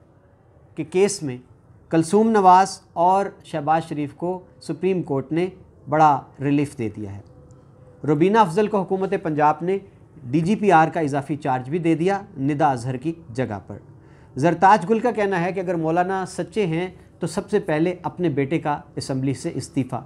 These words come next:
दिलवाएं। फूड अथॉरिटी ने लाहौर में पच्चीस सौ देसी घी के नाम पर जो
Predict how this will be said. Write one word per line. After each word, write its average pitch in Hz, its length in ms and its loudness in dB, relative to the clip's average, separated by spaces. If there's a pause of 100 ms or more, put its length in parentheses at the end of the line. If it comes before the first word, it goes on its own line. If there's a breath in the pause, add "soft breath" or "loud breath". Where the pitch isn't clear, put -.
दिलवाएं। 110 340 -2 (1500)
फूड 226 260 6
अथॉरिटी 214 440 4
ने 220 180 2
लाहौर 185 440 2
में 202 320 2 (300)
पच्चीस 202 440 -2
सौ 196 380 4 (380)
देसी 190 380 2
घी 160 220 -2
के 185 120 0
नाम 160 280 2
पर 156 160 -2
जो 160 380 2